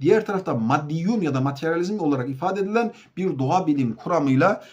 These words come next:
karşılaşıyoruz sevgili dostlar, kıymetli arkadaşlar. Tabi burada şunu da görmek lazım. Dehri ekolün şekillenmesinde,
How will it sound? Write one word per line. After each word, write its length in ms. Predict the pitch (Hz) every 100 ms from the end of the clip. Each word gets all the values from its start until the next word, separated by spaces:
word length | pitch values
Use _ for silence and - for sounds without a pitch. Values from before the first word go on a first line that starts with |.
| - -
karşılaşıyoruz 960 | - 160 160 - 151 131 160 143 170
sevgili 380 | - 147 120 113
dostlar, 460 | 113 113 - 185 185 - _
kıymetli 400 | - 147 143 151
arkadaşlar. 560 | 143 139 123 113 98 92
Tabi 240 | 214 220
burada 460 | 202 254 156 110 - - - -
şunu 380 | - - 185 233
da 100 | 208
görmek 500 | 131 127 113 110 -
lazım. 460 | 113 117 175 269 - - - -
Dehri 600 | - 117 139 147 135 208
ekolün 540 | 254 233 - 202 139 107
şekillenmesinde, 1500 | - - 143 - 170 156 151 143 135 - 131 117 143 294